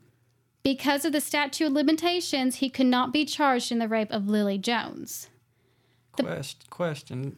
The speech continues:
Speaker 2: The, the sixteen-year-old girl's father didn't get in trouble for anything, right? Good.
Speaker 1: Not that I read anywhere, and he was proud of it on that interview,
Speaker 2: I
Speaker 1: so I hope
Speaker 2: bet.
Speaker 1: he wasn't shy of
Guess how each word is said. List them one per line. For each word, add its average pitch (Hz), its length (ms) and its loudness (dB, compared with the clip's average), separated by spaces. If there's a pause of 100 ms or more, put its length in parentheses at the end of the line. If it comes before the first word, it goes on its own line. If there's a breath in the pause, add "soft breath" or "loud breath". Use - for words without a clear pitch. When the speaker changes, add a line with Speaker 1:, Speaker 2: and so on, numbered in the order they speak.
Speaker 2:
The, 135 420 -4
the 131 100 -8
sixteen-year-old 156 840 -6
girl's 147 260 -4
father 147 480 -4
didn't 139 280 -4
get 135 200 -4
in 131 60 -6
trouble 135 340 -4
for 135 160 -8
anything, 131 400 -4
right? 131 380 -4 (640)
Good. 110 260 -8 (180)
Speaker 1:
Not 220 240 -2
that 262 100 0
I 285 120 2
read 262 240 2
anywhere, 254 300 2
and 226 100 0
he 269 120 2
was 220 200 -4
proud 277 320 0
of 294 160 0
it 233 80 -2
on 226 140 0
that 214 160 2
interview, 220 440 0
Speaker 2:
I 143 120 2
Speaker 1:
so 220 80 0
I 220 160 6
hope 143 280 4
Speaker 2:
bet. - 40 -6
Speaker 1:
he 294 100 4
wasn't 254 300 0
shy 240 360 2
of 220 100 -4